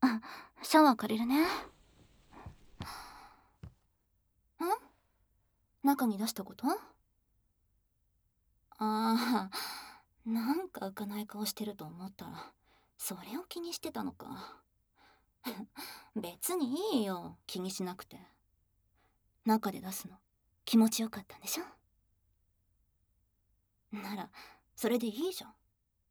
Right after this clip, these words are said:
気持ちよくなるためにエッチして、気持ちよく中出ししました。それだけでしょ？<laughs> まあ。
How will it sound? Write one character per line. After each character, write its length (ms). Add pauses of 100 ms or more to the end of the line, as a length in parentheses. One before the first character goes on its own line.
(640)
気 140
持 160
ち 160
よ 80
く 100
な 140
る 100
た 120
め 120
に 220
エ 40
ッ 100
チ 120
し 140
て、 320 (500)
気 140
持 160
ち 160
よ 80
く 100
中 300
出 80
し 160
し 140
ま 120
し 160
た。 140 (1400)
そ 160
れ 80
だ 100
け 120
で 60
し 120
ょ？ 100 (3000)
<laughs> 0
ま 640 (800)
あ。 40